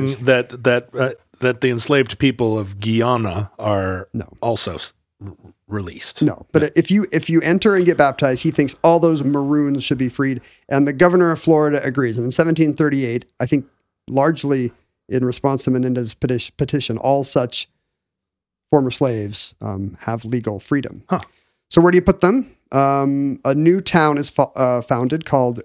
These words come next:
Speaker 1: Gracia Real de Santa Teresa de Mose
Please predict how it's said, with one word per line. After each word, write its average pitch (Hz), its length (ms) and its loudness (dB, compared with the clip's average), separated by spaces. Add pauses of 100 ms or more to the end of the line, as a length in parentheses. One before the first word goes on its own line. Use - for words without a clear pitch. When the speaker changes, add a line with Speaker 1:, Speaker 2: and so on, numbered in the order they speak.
Speaker 1:
Gracia 160 420 2
Real 151 320 2
de 156 100 0
Santa 135 260 -2
Teresa 139 380 -4
de 139 140 0
Mose 127 720 -2